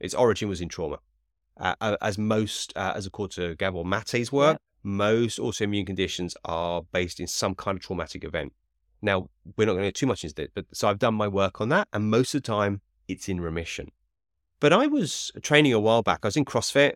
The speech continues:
Speaker 1: uh, at th-, this time, doing a really strong CrossFit program, and, and I had what's called a flare-up, so I literally couldn't do what I needed to do. I went one session, and let's say I was, I, I don't know, back squatting s-, sixty kilos.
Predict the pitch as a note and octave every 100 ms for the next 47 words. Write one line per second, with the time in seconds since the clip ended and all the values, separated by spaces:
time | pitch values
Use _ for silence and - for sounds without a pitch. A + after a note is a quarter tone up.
0 | - G#2 G#2 - - - - G2+ - A2
1 | A#2+ A2 G2+ F#2+ G2+ A2 G2 G#2+ F#2+ F2+
2 | G2+ - - A2+ B2+ C#3+ C#3+ _ _ _
3 | B2 A#2+ - A2+ B2 C3 C#3 A2+ A#2 -
4 | G2 - A#2 B3+ G#2 D2+ - - A#2 C3+
5 | C3 B2 B2 C#3 D#3 - C#3 A2 G#2+ G2+
6 | - - B2+ A2 - G2 F#2 F#2 F2 F2+
7 | E2+ - D#2+ C#2+ - _ _ _ _ -
8 | A#2+ D#3 F#3 C3 B2+ A#2 G#2+ - _ _
9 | - A#2+ - F2+ E2+ G#2 A#2+ - - G#2+
10 | G2 F#2+ F#2+ F2+ - D2+ E2+ - D#2 D2+
11 | C2 C2 C2 - _ _ - - - -
12 | G2+ - F#2+ F#2 F2 _ _ _ _ -
13 | - - - E3+ B2 - E2+ C#2 -